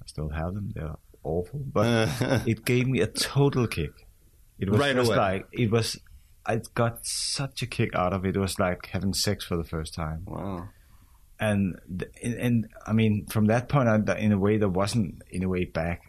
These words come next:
Speaker 1: I mean, th-, it was in great, I mean, this, uh, light was, um, set on fire in my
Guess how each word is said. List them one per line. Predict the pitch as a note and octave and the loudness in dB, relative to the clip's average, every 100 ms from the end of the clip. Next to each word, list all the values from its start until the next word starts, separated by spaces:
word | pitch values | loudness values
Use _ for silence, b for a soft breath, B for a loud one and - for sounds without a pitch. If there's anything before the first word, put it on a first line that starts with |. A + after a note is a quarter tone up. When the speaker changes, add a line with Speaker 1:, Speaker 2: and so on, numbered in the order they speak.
| - | -6
Speaker 1:
I | |
mean, | F2+ F2+ F2+ - | -2 -2 -4 -2
th-, | G#2+ | -2
it | G#2+ G2 | 0 0
was | G2+ - | 0 0
in | G2 | -2
great, | E2 G2 G2 | 2 0 2
I | |
mean, | F#2+ G2 | 2 4
this, | G#2+ G#2+ - | 2 0 0
uh, | G#2 F2+ E2+ E2+ - _ b b b b b b b b b b b b - _ - - - - E2 E2 | 2 2 0 -2 -8 _ b b b b b b b b b b b b -20 _ -20 -20 -20 -10 -6 -2
light | F2 G#2+ A2+ | 0 2 0
was, | G2 G2 - | 0 0 2
um, | G#2 F#2+ F#2 F2+ F2 E2+ B B B _ - - - _ | 4 4 4 2 0 -6 B B B _ -20 -18 -18 _
set | - - F#2+ | -6 0 2
on | F#2 | 2
fire | E2+ G2 F#2 G#2+ | 0 0 4 4
in | G#2+ F#2+ | 4 4
my | F2+ E2+ | 2 0